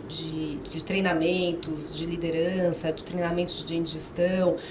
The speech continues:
é, ouvindo, né, escutando o nosso time pra gente trazer mais melhorias pra empresa. A gente iniciou um trabalho com o I D B R, que é o Instituto de Identidades do Brasil, liderado pela Luana Genot, que é uma grande voz na pauta racial, é,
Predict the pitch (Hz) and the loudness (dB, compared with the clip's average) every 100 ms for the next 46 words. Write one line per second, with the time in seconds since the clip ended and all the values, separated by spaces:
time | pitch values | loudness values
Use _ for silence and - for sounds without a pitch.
0 | - - 165 196 190 170 226 226 165 170 | -12 -6 6 6 6 6 4 4 2 4
1 | 185 185 - - 208 214 208 180 175 - | 4 4 0 4 8 8 6 2 2 0
2 | - 190 185 175 175 175 185 - 185 165 | -2 0 0 -2 0 0 0 -2 2 2
3 | 175 180 202 214 202 185 170 170 165 165 | 4 6 8 8 6 2 2 0 -2 -4
4 | 160 139 180 180 175 - 175 175 170 190 | -6 -2 0 0 0 0 0 -2 -2 -4
5 | 180 - 190 190 190 - 185 175 170 175 | -2 -2 0 -2 -4 -2 0 4 4 2
6 | 180 170 175 165 160 175 180 - 165 160 | -2 -4 -2 2 4 4 2 -2 -4 -2
7 | - 170 - 151 - 160 - 165 165 - | -4 -6 -8 -10 -6 -6 -4 0 0 -2
8 | 156 160 156 170 180 175 160 165 165 165 | 0 0 0 -2 -4 -6 -2 0 0 0
9 | 175 165 170 165 156 156 160 175 175 175 | -2 0 0 0 0 0 0 0 0 0
10 | 160 165 190 208 175 170 165 160 - - | 0 0 0 0 2 4 4 2 -2 -6
11 | - - - 165 175 175 175 165 165 160 | -12 -12 -2 0 4 4 4 4 2 2
12 | - 165 165 175 170 - - - 160 165 | 2 4 6 4 2 -6 -12 -6 0 2
13 | 165 | 2